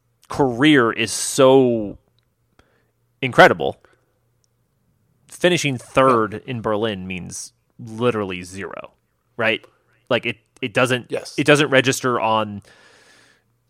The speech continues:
Speaker 1: like, his career marks at all.
Speaker 2: Yeah.
Speaker 1: And, I mean, him winning in two oh five thirty would've,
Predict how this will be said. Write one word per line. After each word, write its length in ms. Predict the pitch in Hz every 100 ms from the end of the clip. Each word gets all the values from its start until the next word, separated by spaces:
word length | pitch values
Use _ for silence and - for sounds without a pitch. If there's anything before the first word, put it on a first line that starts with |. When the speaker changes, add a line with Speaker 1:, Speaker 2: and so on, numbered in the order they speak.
| _ _ _ -
Speaker 1:
like, 160 | 113 -
his 160 | 117
career 320 | - 120 107
marks 340 | 104 95 - -
at 180 | 113 107
all. 340 | 95 73 - _ _ _ _ _ _ _ _ -
Speaker 2:
Yeah. 280 | 123 110 101
Speaker 1:
And, 220 | 92 - -
I 60 |
mean, 300 | 127 110 98 90 _
him 280 | - 135 151
winning 240 | 151 196
in 140 | 170 143
two 220 | - 160
oh 80 | 175
five 300 | 147 156 151
thirty 480 | 156 196 151 143 151 139 113
would've, 560 | 185 135 120 - _